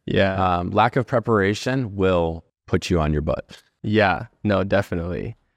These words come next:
Speaker 1: I honestly think that this episode, a lot of it was just practical food for thought. Um, if you guys want me and Paul to break down, like, the literal, like,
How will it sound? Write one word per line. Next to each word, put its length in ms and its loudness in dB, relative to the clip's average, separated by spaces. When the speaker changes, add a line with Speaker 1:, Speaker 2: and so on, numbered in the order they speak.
Speaker 1:
I 120 -2
honestly 340 2
think 280 0
that 260 0
this 220 0
episode, 720 0
a 40 0
lot 280 2
of 160 0
it 180 0
was 680 0
just 260 -2
practical 880 0
food 180 2
for 140 -4
thought. 340 -4
Um, 480 0
if 180 -2
you 80 2
guys 320 2
want 200 0
me 160 0
and 120 -2
Paul 300 -2
to 120 -4
break 320 -2
down, 220 0
like, 140 -4
the 100 -2
literal, 720 0
like, 160 -8